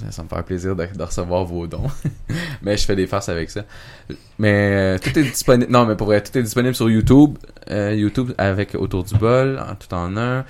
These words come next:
Vous avez la pa-, euh, Google Play Music, Apple Podcast, Spotify. Et un gros merci encore à mon hébergeur web qui écoute mes épisodes, Balado Québec.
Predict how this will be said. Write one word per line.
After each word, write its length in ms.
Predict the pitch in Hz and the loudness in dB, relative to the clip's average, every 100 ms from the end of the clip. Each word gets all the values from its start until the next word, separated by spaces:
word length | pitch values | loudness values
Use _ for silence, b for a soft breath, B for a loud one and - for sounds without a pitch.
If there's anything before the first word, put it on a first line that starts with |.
| B B B | B B B
Vous 80 | 101 | -2
avez 140 | 95 | 0
la 120 | 90 | 0
pa-, 380 | 87 98 98 95 | -2 -2 -2 -4
euh, 240 | - 92 90 | -2 -2 -2
Google 300 | 98 101 104 | -2 0 0
Play 160 | 123 117 | 0 0
Music, 560 | 104 98 123 - - - - - - - - - - - | -2 -6 -8 -10 -20 -20 -20 -20 -20 -20 -20 -20 -14 -6
Apple 440 | 104 - 120 117 113 | -4 -2 -2 -2 0
Podcast, 800 | 101 98 - 110 110 - - - - - | -2 -2 -6 -6 -6 -10 -16 -20 -20 -20
Spotify. 760 | - - 117 110 104 110 110 107 B B B B | -14 -4 -2 -2 -2 -2 -2 -6 B B B B
Et 120 | 98 101 | -2 0
un 140 | 104 | 0
gros 280 | 98 113 117 | 0 4 6
merci 440 | 107 104 - 117 | 6 2 -4 -4
encore 560 | 104 - 104 104 101 92 - | -4 -2 0 0 -4 -10 -12
à 160 | 90 90 | -8 -4
mon 240 | 90 92 | -4 -2
hébergeur 520 | 110 110 101 104 92 | -2 0 0 0 -2
web 280 | 92 101 104 101 | -2 -2 -2 -6
qui 160 | - 85 | -10 -6
écoute 240 | - 143 | -2 0
mes 160 | 127 110 | 0 -2
épisodes, 400 | 107 104 127 147 - - - - - - | 0 2 2 0 -10 -14 -16 -20 -16 2
Balado 320 | 98 95 107 | 4 6 4
Québec. 480 | 104 95 120 - | 4 2 2 0